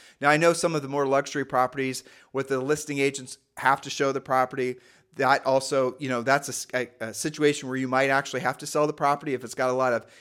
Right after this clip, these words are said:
intricate details, and that's completely different. But for a vast majority of you, the main thing is let the people bond with the property. Let them start mentally and emotionally placing their furniture and all the rest of it. All right, so here's what's gonna happen. We're gonna go through three or four properties today.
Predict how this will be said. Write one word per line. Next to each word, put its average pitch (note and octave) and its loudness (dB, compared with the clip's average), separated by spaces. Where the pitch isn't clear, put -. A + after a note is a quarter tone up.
intricate D#3+ -2
details, D3 0
and C#3 -8
that's C#3 0
completely C#3+ -6
different. C#3 -4
But C#3 0
for C#3+ -2
a C3+ -2
vast C#3 2
majority D#3 2
of E3 -2
you, F3+ 0
the B2+ -4
main D3 0
thing E3+ -2
is C3+ -2
let C#3 0
the D#3 -2
people D3+ -4
bond B2+ -2
with B2+ -10
the B2 -14
property. B2 -2
Let C#3+ 0
them G3+ -4
start F#3+ 0
mentally E3 -2
and D#3 -2
emotionally C#3+ -4
placing C3+ -6
their B2 -8
furniture A#2+ -10
and A#2 -8
all A2+ -6
the G#2+ -8
rest G#2 -8
of F#2 -16
it. - -14
All E3 0
right, D#3+ 2
so C#3+ 4
here's F3 2
what's F3+ -6
gonna D3+ -2
happen. C3+ -4
We're C3+ -2
gonna F3 0
go E3+ 6
through D3+ -2
three E3+ 2
or G3+ 4
four F3+ 2
properties C3+ -2
today. G#2+ -6